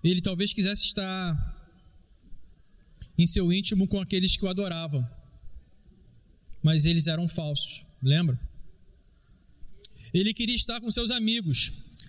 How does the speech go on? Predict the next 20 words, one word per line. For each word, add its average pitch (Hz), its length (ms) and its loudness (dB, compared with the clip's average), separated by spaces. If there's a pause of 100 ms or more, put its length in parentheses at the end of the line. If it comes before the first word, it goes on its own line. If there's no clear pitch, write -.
(140)
tanto 214 260 2
que 240 100 -4
chamou 220 380 2
para 226 160 0
estarem 220 320 -4
com 247 140 -6
ele. 226 260 0 (1600)
Mas 143 240 2
eles 165 220 4
não 170 80 4
levaram 165 340 0
a 160 40 0
sério, 165 420 2 (640)
foram 135 300 2
dormir. 120 360 6 (1300)
Então 247 340 0
ele 277 120 -2
chorou 262 560 0 (1160)
no 175 120 0
secreto. 147 580 -4